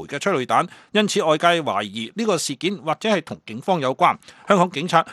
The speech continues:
響五號嘅記者會上邊聲稱，事發嘅時候冇任何嘅警察響現場，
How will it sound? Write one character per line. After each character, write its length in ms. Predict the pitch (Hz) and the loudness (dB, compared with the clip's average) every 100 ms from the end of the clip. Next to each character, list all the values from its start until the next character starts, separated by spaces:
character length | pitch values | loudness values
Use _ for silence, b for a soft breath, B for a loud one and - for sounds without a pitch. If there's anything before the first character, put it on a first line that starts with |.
| B | B
響 200 | - 214 240 | 2 4 2
五 280 | 160 180 180 | 0 2 4
號 120 | 165 | 4
嘅 260 | - 190 | 2 0
記 160 | 180 190 | 0 0
者 160 | 175 202 | 0 -2
會 80 | |
上 220 | 220 170 147 | -2 -2 -2
邊 160 | 151 | -4
聲 180 | - 220 | -2 -2
稱， 180 | 214 220 | 0 -2
事 240 | - 180 165 | -2 -4 0
發 120 | 185 | 0
嘅 60 | 180 | 0
時 200 | - 104 | -4 -2
候 100 | 147 | 0
冇 320 | 139 175 190 | 2 0 2
任 140 | 160 | -2
何 120 | 104 104 | -2 -4
嘅 120 | 160 | -6
警 180 | 147 190 | -6 -2
察 140 | 165 | 0
響 160 | 143 185 | 0 -4
現 140 | 143 | 2
場， 180 | 156 | 2